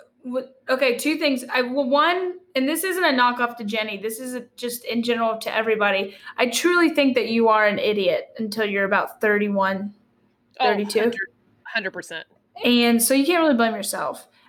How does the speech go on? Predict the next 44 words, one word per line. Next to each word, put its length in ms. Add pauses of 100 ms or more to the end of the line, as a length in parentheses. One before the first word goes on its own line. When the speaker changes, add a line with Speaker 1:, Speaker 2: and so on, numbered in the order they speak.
(120)
Speaker 1:
And 340
you 80
have 160
to 60
go 100
through 160
shitty 300
relationships. 960 (360)
Speaker 2:
Yep. 200 (340)
Speaker 1:
You 120
have 200
to 80
go 100
through 120
shitty 240
relationships. 960
Speaker 2:
Well, 80
you 160
should. 580
I, 160 (100)
I 180
think 520 (600)
that 240
everyone 560
should. 480
I 40
mean, 200
unfortunately, 840
it's 160
heartache 520
and 80
it 160
sucks 440
and 100
Speaker 1:
Yeah. 40
Speaker 2:
it's 80
shitty, 400
but, 160
like, 340 (360)
you 100
got 220
to 100
become 400
a, 160